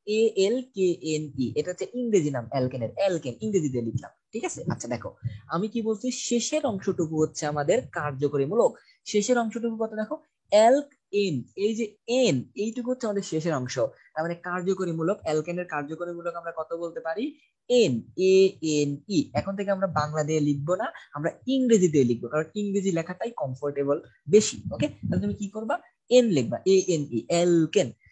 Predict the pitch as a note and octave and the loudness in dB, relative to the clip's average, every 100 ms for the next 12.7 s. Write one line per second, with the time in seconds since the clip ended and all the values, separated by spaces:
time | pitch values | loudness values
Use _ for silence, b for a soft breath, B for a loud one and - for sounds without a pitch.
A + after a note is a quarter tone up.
0 | b b - - C#4+ D4 G#3+ E3 E3 - | b b -4 0 2 2 0 0 -2 4
1 | G3 G#3 A3 G#3+ - A3+ B3+ A#3 A#3+ G3 | 6 6 4 0 -2 0 0 0 0 2
2 | G3 C#4+ - E3+ F#3+ G3 F#3 F3 F3 G3 | 2 -2 -6 -6 -6 -4 0 0 0 -2
3 | F#3+ F#3+ F3 E3 D#3+ D3+ E3 D3+ C#3+ B3 | -6 -4 -4 -2 -2 0 0 0 -2 -4
4 | - - _ D3+ D3+ D3+ D3+ C#3+ B2+ D3 | -6 -16 _ 4 4 4 2 2 2 2
5 | A3+ - _ _ - F3 F3+ F3+ F#3 - | -2 -10 _ _ 2 4 6 4 2 -2
6 | E3 E3 E3 E3 E3 - B2+ A#2+ B2 - | -2 0 0 0 -2 -2 2 4 2 0
7 | - _ - - E3+ F3 F3 F3 F#3 - | -12 _ -10 0 4 4 4 2 -2 -2
8 | C#3+ C#3+ C3 C#3+ C#3 C3 B2 F3 A#3+ - | 0 0 -2 -10 -4 0 0 -2 -8 -6
9 | B2 B2+ D#3+ G#3 - _ _ D3+ B2 A2 | 0 2 2 0 -8 _ _ 0 0 -4
10 | - - - - - - F3+ F#3+ F#3+ - | -12 -12 -12 -12 -18 -10 -4 -2 -4 -2
11 | D3+ D3 D3 C#3 A#2 - D3 C#3+ C#3 C3+ | 0 0 0 0 -2 0 2 4 4 2
12 | - - A#2+ G#2 - G3 | -4 -6 -6 -4 -4 -2